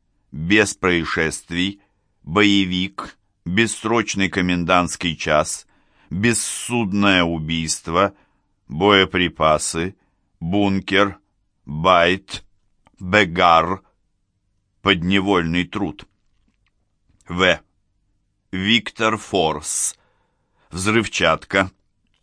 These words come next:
Взрыв. Взрыв гранаты. Версия. Местных жителей. Официальная. Полиции. Армии. Военный.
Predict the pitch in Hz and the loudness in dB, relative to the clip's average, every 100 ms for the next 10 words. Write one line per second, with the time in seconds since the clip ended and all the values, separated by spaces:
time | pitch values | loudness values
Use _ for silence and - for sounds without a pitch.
0 | _ _ 98 95 104 104 110 - - _ | _ _ -12 -4 0 2 2 -2 -20 _
1 | _ _ _ _ _ _ - 95 117 127 | _ _ _ _ _ _ -8 -2 0 2
2 | 123 - 85 92 87 87 82 78 87 101 | 0 -6 -2 0 2 4 2 0 -2 -2
3 | - _ _ _ _ _ _ _ 92 101 | -6 _ _ _ _ _ _ _ -4 4
4 | 98 92 80 - 90 90 101 107 _ _ | 4 4 0 -4 0 4 2 0 _ _
5 | _ _ _ - 170 - - 76 65 113 | _ _ _ -2 0 0 -2 -6 -4 -4
6 | 123 131 131 135 143 147 - _ _ _ | -4 -4 -4 -2 0 -2 -8 _ _ _
7 | - 107 104 98 87 80 76 76 80 87 | -4 0 2 0 2 4 4 2 0 0
8 | 101 123 147 _ _ _ _ _ 117 107 | 2 0 -2 _ _ _ _ _ 0 2
9 | 98 95 - - 110 117 135 147 - _ | 2 -2 -4 -2 2 2 2 0 -6 _
10 | _ _ 92 85 78 80 95 107 127 147 | _ _ 2 4 4 0 0 0 -2 -4
11 | _ _ _ _ _ _ _ _ _ - | _ _ _ _ _ _ _ _ _ -14
12 | - 107 156 139 101 101 107 123 - | 0 2 4 4 4 2 0 -2 -4